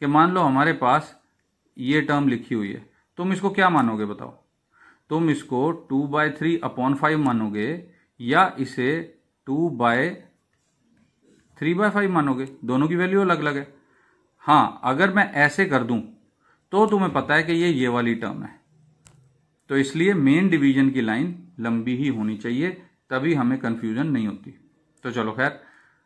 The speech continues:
अब डिनोमिनेटर में जो फर्दर डिनोमिनेटर होता है वो ऊपर न्यूमरेटर में चला जाता है और न्यूमरेटर में जो डिनोमिनेटर वाला पार्ट होता है वो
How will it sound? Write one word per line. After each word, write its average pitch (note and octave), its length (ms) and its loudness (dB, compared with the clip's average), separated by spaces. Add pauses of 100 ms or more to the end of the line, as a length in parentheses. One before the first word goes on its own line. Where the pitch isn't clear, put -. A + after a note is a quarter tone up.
(180)
अब A#2+ 460 -2 (680)
डिनोमिनेटर D#3+ 880 0
में B2 380 0 (160)
जो A#2 240 -2
फर्दर D3 480 2
डिनोमिनेटर C3+ 540 4
होता A2+ 280 -2
है C#3 80 2
वो D#3 220 -2
ऊपर D3+ 300 -2
न्यूमरेटर B2 500 2
में D3+ 120 0
चला D3+ 200 0
जाता D#3 260 -2
है F3+ 240 -12 (440)
और C3+ 180 2
न्यूमरेटर F#3+ 840 4
में A2+ 420 -2 (220)
जो C3 220 -2
डिनोमिनेटर D#3+ 720 2
वाला D3+ 220 2
पार्ट B2 300 2
होता A2 300 -4
है - 160 -10 (260)
वो D3 180 2